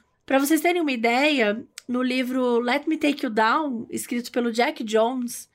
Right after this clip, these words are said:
o Jack Jones, né, fez várias entrevistas com o Mark Chapman, e ele diz que na cabeça do Mark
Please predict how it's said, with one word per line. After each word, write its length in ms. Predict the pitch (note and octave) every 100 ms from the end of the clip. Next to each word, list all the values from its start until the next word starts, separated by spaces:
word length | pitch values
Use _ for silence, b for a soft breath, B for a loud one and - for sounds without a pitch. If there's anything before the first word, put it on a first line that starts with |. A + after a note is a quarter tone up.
| b
o 60 |
Jack 340 | A#3 F4 F#4+ C4+
Jones, 500 | A3+ A#3 C4 A#3 A3
né, 240 | A3 A3+
fez 240 | A3+ A#3 A#3
várias 340 | A#3+ F4 C4
entrevistas 640 | A#3 A3+ A3 G#3+ G#3 A3
com 180 | - -
o 40 | A3
Mark 220 | A3+ A#3
Chapman, 540 | - B3 D4 D4 D4 F#4+ - -
e 80 |
ele 160 | F#4+ F4+
diz 200 | C4+ C#4+
que 80 | D4
na 100 | C#4
cabeça 380 | C#4+ C4+ D#4+ C#4
do 120 | A#3+
Mark 560 | A#3 A#3+ C#4 C#4 -